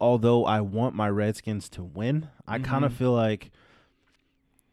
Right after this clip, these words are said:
Speaker 1: I kinda feel like Haskins will go for a buck ninety,
Speaker 2: Mm-hmm.
Speaker 1: two touchdowns and an interception.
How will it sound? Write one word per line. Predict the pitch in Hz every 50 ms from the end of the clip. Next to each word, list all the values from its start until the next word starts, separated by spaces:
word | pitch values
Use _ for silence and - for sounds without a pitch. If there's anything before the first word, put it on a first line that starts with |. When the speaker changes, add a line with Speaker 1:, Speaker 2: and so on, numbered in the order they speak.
| _ _ _ -
Speaker 1:
I | 117
kinda | - - 151 170 180 175
feel | - 165 156
like | 151 135 120
Haskins | - - - 123 123 127 120 - 139 131 120 110
will | 113 107
go | 98 107 110 110 110 107
for | 101 - - 98 98 95 95 92 92 92 90 - _ _ - _ _ _ _ _ -
a | - 90
buck | 85 85 107 117 120 - -
ninety, | 107 107 107 107 110 107 107 107 107 107 110 104 - - _ - - -
Speaker 2:
Mm-hmm. | 113 113 117 117 110 107 107 113 - _ _ _ _ _ _ _ _ _ _ _ _ _ _ _
Speaker 1:
two | - - 143 147
touchdowns | 135 - 135 117 120 - - 117 113 113 107 110
and | 107 104
an | 104
interception. | 107 107 104 101 - - 101 104 101 - 110 110 117 -